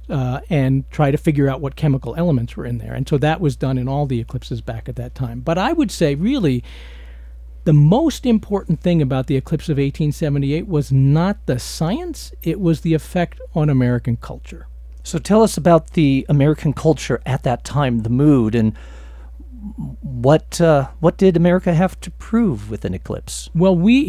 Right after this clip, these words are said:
Speaker 1: you know, here we were, we had just turned a hundred years old a couple years beforehand. We were still a young nation, and f-, we were unsure of ourselves intellectually.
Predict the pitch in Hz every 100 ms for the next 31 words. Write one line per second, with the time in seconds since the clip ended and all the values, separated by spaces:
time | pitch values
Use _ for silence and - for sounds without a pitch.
0 | 226 180 156 233 247 247 170 156 143 143
1 | 123 160 - - - 175 151 131 180 147
2 | 139 143 123 117 117 - 139 147 123 123
3 | 117 135 - 117 113 123 113 120 - -
4 | - - - 233 247 - - 220 233 175
5 | 160 175 139 120 - 180 180 - 156 -
6 | - 160 165 170 170 165 160 - - -
7 | - - 190 - - 190 190 160 156 147
8 | - 139 135 139 - 160 160 156 147 160
9 | - 143 117